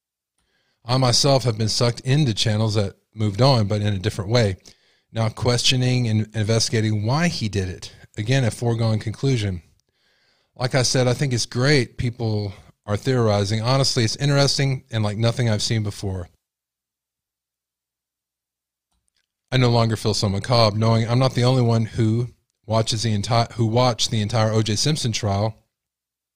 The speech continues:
as a kid, a very young one, although I think my parents are still a bit perplexed.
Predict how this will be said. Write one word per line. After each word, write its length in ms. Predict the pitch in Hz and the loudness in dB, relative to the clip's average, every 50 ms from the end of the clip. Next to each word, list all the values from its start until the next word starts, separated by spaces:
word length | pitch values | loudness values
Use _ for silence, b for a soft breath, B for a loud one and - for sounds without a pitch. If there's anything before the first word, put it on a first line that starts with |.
| _ _ _ _ _ _ _ _ _ _ _ _ _ _ _ _ _ _ _ _ | _ _ _ _ _ _ _ _ _ _ _ _ _ _ _ _ _ _ _ _
as 240 | - 117 120 113 104 | -2 0 0 0 0
a 60 | 107 | -4
kid, 340 | - - - 131 117 110 104 | -4 -2 0 0 2 2 0
a 40 | 101 | 0
very 260 | 95 120 123 120 110 | 0 0 2 2 4
young 260 | 110 120 123 120 110 | 4 4 4 4 2
one, 220 | 98 98 104 101 - _ _ _ _ _ _ _ _ _ _ | 2 0 0 -2 -4 _ _ _ _ _ _ _ _ _ _
although 260 | - 98 98 104 104 | -6 -2 0 2 2
I 80 | 104 104 | 2 2
think 220 | - 131 117 107 | 0 0 -2 0
my 140 | 104 98 98 | -2 -4 -4
parents 440 | - - 123 113 110 110 98 - - | -2 -2 0 0 0 0 -2 -4 -4
are 40 | 95 | -6
still 260 | - - 123 110 104 | -4 -4 -2 -2 -2
a 40 | 92 | -2
bit 220 | 87 104 - - | -4 -6 -6 -6
perplexed. 680 | - 98 - - - 110 101 98 92 - - - - | -10 -10 -8 -6 -4 -4 -4 -4 -6 -8 -12 -14 -14